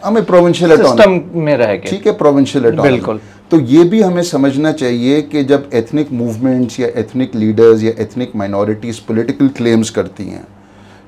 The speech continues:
Speaker 1: ठीक, अ, तो वो किस किस्म के political claims कर रही हैं? आज़ादी की बात कर रही हैं, provincial autonomy की बात कर रहे हैं,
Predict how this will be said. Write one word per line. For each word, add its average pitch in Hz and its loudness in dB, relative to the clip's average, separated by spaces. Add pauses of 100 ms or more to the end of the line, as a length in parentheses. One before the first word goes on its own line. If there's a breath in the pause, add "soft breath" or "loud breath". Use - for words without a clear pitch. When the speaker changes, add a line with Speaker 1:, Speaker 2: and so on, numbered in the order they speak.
Speaker 1:
ठीक, 214 -6
अ, - -20 (960)
तो 160 2
वो 170 0
किस 180 -2
किस्म 151 -2
के 143 -4
political 117 -6
claims 101 -8
कर 104 -6
रही 107 -4
हैं? 107 0
आज़ादी 110 0
की 110 -8
बात 104 -4
कर 107 -4
रही 101 -6
हैं, 101 -6
provincial 104 -6
autonomy 101 -6
की 107 -10
बात 95 -2
कर 98 -6
रहे 98 -10
हैं, 98 -12